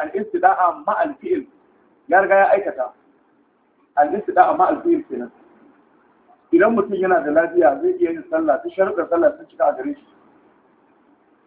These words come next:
Kaga yana da istida'a qabla al-fi'l. Wannan yana da ikon yin sallah, bai yi sallah ba. Saboda ya yi zunubi.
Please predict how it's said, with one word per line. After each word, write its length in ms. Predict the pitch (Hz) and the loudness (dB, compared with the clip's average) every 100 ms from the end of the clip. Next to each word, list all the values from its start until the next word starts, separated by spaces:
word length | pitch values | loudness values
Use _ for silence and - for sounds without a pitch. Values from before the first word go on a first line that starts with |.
| _ | _
Kaga 280 | 151 156 160 170 | -2 2 2 4
yana 200 | 180 143 | 2 2
da 120 | 139 | 2
istida'a 640 | 185 - 156 180 170 165 - | -2 0 4 6 6 0 -2
qabla 240 | 185 175 | -2 -2
al-fi'l. 340 | 143 147 131 - _ _ _ _ _ _ _ _ _ _ _ _ _ _ _ _ _ - | -2 -8 -8 -12 _ _ _ _ _ _ _ _ _ _ _ _ _ _ _ _ _ 0
Wannan 260 | 196 214 196 | 2 2 0
yana 200 | 190 160 | 0 0
da 140 | 196 | -6
ikon 220 | 190 175 | 0 2
yin 120 | 175 - | 2 2
sallah, 240 | 170 294 | 4 4
bai 80 | 151 | 2
yi 80 | - | -2
sallah 240 | 190 180 120 | 0 0 0
ba. 120 | 117 - _ _ _ _ _ _ _ _ _ - | -6 -14 _ _ _ _ _ _ _ _ _ -6
Saboda 220 | 170 170 | -2 4
ya 60 | 196 | 4
yi 60 | 185 | 4
zunubi. 260 | 151 143 | -2 -6